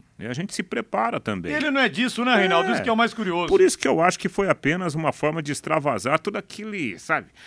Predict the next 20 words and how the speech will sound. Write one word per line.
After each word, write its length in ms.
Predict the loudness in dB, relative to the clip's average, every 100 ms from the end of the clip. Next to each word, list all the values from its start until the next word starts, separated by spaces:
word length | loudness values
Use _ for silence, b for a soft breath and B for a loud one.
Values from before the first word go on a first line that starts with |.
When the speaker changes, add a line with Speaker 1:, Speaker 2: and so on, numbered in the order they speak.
| B
Speaker 1:
aquela 460 | -6 -4 -4 -2
dor, 760 | -2 -4 0 0 2 -2 -4 -4
né? 320 | -2 0 -2
Aquele 200 | -2 -2
negócio 280 | 0 0 0
na 80 | -2
garganta 800 | 2 2 2 0 0 0 0 0
dele 760 | 0 2 4 4 2 0 -2 _ B B B B
e 140 | -2
de 140 | 2 2
milhares 560 | 2 4 4 4 4
de 100 | 2
torcedores 640 | 6 6 4 2 2 2 2
do 80 |
Londrina 400 | 0 0 -2 -2
Esporte 380 | -4 -2 -2 -2
Clube. 340 | -4 -2 0 0
Normal, 680 | 0 0 -2 -2 -2 -4
faz 280 | -6 -6 -8
parte. 720 | -4 -2 0 -2 -6 -6 -8